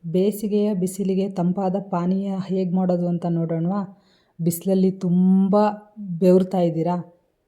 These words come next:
ಬಾಡಿ ತುಂಬ ಹೀಟ್ ಆಗ್ತಾ ಇದೆಯಾ? ಹಾಗಿದ್ರೆ ಮನೆಯಲ್ಲೇ ಸಿಗೋವಂತಹ ಇಂಗ್ರೀಡಿಯೆಂಟ್ಸ್‌ನ ಬಳಸ್ಕೊಂಡು ತಂಪಾದ ಪಾನೀಯನ ಮಾಡ್ಕೊಳ್ಳಿ. ಹಾಗಿದ್ರೆ ಬನ್ನಿ,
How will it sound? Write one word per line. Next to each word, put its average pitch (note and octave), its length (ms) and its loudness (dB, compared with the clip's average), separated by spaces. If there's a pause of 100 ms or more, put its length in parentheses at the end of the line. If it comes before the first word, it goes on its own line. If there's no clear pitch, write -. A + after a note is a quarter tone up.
(100)
ಬಾಡಿ F3+ 260 4
ತುಂಬ F#3+ 300 2
ಹೀಟ್ F#3 280 0
ಆಗ್ತಾ F3+ 280 -6
ಇದೆಯಾ? E3+ 400 0 (340)
ಹಾಗಿದ್ರೆ F#3 580 -2
ಮನೆಯಲ್ಲೇ F#3+ 460 2
ಸಿಗೋವಂತಹ F3+ 680 0 (180)
ಇಂಗ್ರೀಡಿಯೆಂಟ್ಸ್‌ನ F#3 760 2
ಬಳಸ್ಕೊಂಡು E3 680 0
ತಂಪಾದ F#3 600 0
ಪಾನೀಯನ E3 540 -2 (480)
ಮಾಡ್ಕೊಳ್ಳಿ. D#3+ 440 0 (680)
ಹಾಗಿದ್ರೆ F3+ 520 -2
ಬನ್ನಿ, F#3 500 0